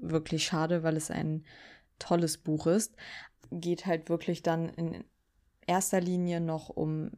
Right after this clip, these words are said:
die Zeit, die Agnes bis zur Hinrichtung bleibt. Und das ist wahrscheinlich eine Zeit in ihrem Leben gewesen, in der sie glücklicher war als zuvor, weil sie doch von den Menschen auf dem Hof hier nach und nach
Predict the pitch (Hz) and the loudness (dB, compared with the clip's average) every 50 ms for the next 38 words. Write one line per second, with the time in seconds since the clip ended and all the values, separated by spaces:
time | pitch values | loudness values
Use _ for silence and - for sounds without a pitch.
0 | _ _ - - 160 165 156 156 - - - 165 156 160 165 165 - - - - | _ _ -12 -8 -6 -6 -6 -4 -4 -4 -2 0 0 0 0 -2 -6 -12 -10 -6
1 | - - - 160 156 165 165 165 156 - - 160 156 - - 165 156 156 185 202 | -6 -4 -2 -2 -2 -2 -2 -4 -4 -4 -6 -6 -4 -4 -4 -2 0 2 2 4
2 | 208 214 208 - - 190 190 190 190 190 - - - - - - - - _ _ | 4 2 2 0 0 0 2 0 0 -2 -6 -14 -20 -20 -20 -20 -20 -20 _ _
3 | _ - 165 160 160 165 175 175 - - - - - 156 160 160 160 160 - - | _ 0 2 4 4 4 4 2 0 -4 -12 -6 -2 0 0 0 0 -2 -4 -6
4 | - - _ _ _ _ - 160 160 - - - - - - - - - - - | -8 -10 _ _ _ _ -2 -2 -2 0 -2 -2 0 0 -2 -4 -6 -12 -8 -2
5 | - 156 160 - - 160 175 196 214 208 - - 175 170 165 - - 185 165 170 | 0 0 2 2 2 2 4 6 6 4 4 4 2 2 0 2 2 2 2 2
6 | 170 170 - 175 165 160 160 165 170 165 170 165 165 156 160 160 156 156 165 160 | 2 0 0 0 0 0 2 2 2 2 2 2 0 0 0 0 0 0 0 -2
7 | 143 135 156 151 156 156 151 151 156 151 151 156 151 151 151 - 214 247 - - | -2 -2 -4 -2 0 0 0 0 -2 -2 -4 -4 -6 -6 -2 2 2 2 2 0
8 | 160 156 - - 160 151 143 151 147 143 - - 147 151 151 151 - - - - | -4 -4 -2 -2 -4 -2 -2 -2 0 0 0 0 0 0 0 0 -2 -2 -4 -4
9 | - - - - 156 156 160 175 - - - - - - - _ _ _ - 156 | -6 -6 -2 0 2 2 2 0 -2 -6 -16 -20 -20 -20 -20 _ _ _ 0 2
10 | 156 160 165 165 170 170 170 175 180 180 185 - - _ _ _ _ _ _ - | 2 2 2 2 0 -2 0 0 0 0 -2 -4 -6 _ _ _ _ _ _ -6
11 | 180 - 175 185 - - - - 196 175 175 170 160 160 156 160 170 165 - - | 0 2 2 2 2 -2 -4 0 0 2 2 2 2 2 0 0 0 -2 -2 -2
12 | 175 - - 156 - - 160 160 151 156 160 170 175 - - - - 180 180 175 | -2 -2 -2 -4 -2 -2 -2 0 0 0 0 0 -2 -4 -6 -4 0 0 2 2
13 | 180 180 170 156 156 156 156 - - 165 156 156 151 151 156 151 - | 2 2 0 0 -2 -2 -2 -2 -2 -2 0 0 -2 -2 -4 -6 -10